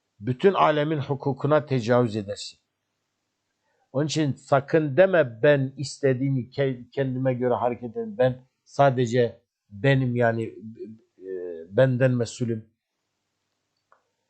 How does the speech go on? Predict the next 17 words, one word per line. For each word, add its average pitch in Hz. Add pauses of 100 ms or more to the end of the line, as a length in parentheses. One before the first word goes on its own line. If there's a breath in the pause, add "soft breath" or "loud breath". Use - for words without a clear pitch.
(2000)
Beşeri 113
hukukta 139
bile 147
bir 131
başkasının 143
hukukuna 139
tecavüz 131
etmeye 139
hakkın 143
yoktur, 143
değil 208
mi? 196 (580)
E 110
sen 156
bu 185
alemde 139
yaşıyorsun. 143